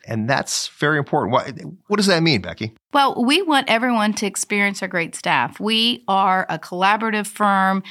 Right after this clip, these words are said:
Speaker 2: that is focused and aligned with our clients, and who best to put on a great investment forum than our people? And so everyone that you'll meet from F E G is actually a owner, since we're an esop,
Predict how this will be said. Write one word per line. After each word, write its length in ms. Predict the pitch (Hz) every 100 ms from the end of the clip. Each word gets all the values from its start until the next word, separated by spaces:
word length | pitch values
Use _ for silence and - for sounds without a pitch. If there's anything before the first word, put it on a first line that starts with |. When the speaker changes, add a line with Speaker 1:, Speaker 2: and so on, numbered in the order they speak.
| -
Speaker 2:
that 120 | - 165
is 160 | 160
focused 500 | - 202 196 208 208
and 120 | 190
aligned 400 | 170 156 151 156
with 160 | 165 160
our 80 | 151
clients, 600 | - 160 151 147 151 -
and 160 | 170
who 240 | 165 262 269
best 540 | 214 196 185 185 -
to 80 | 190
put 240 | - 185 -
on 320 | 156 160 160 -
a 100 | 175
great 360 | 165 180 185 -
investment 640 | 165 165 160 180 160 -
forum 400 | 151 147 143 151
than 400 | 151 135 139 - _
our 140 | 151 143
people? 540 | - 147 - 123 - _ -
And 180 | 170 165
so 220 | 180 165 185
everyone 460 | 226 277 226 220
that 120 | 202
you'll 220 | 175 151 165
meet 380 | 180 247 277 - _
from 160 | - 185
F 200 | 208 214
E 120 | 220
G 440 | 202 208 208 214 -
is 140 | 170
actually 720 | - 165 165 - 160 151 - -
a 320 | 147 147 143 - _
owner, 380 | 185 190 247 370 -
since 320 | - - 185 -
we're 100 | 175
an 80 |
esop, 540 | - 196 - 226 285